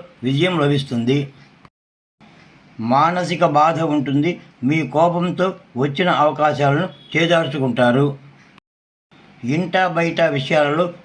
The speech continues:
ముఖ్యమైన నిర్ణయాలు తీసుకుంటారు. మీ సంతానం ద్వారా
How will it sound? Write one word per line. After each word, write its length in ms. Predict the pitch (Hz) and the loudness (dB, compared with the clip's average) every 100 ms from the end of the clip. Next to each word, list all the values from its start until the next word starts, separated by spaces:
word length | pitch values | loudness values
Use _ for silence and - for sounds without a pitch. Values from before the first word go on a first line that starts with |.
| 117 | -4
ముఖ్యమైన 580 | 135 143 190 180 185 170 | -2 -2 -2 0 0 0
నిర్ణయాలు 440 | 147 139 156 160 | -2 0 0 0
తీసుకుంటారు. 920 | 147 143 131 120 120 117 139 139 - _ _ - _ _ _ _ _ _ - - _ _ - _ 117 | -2 -2 -4 0 0 0 -2 -4 -14 _ _ -20 _ _ _ _ _ _ -20 -20 _ _ -20 _ -2
మీ 240 | 147 175 | 0 0
సంతానం 640 | - 143 165 185 185 185 | -2 -4 0 0 0 -2
ద్వారా 420 | 156 151 147 175 | 0 0 2 0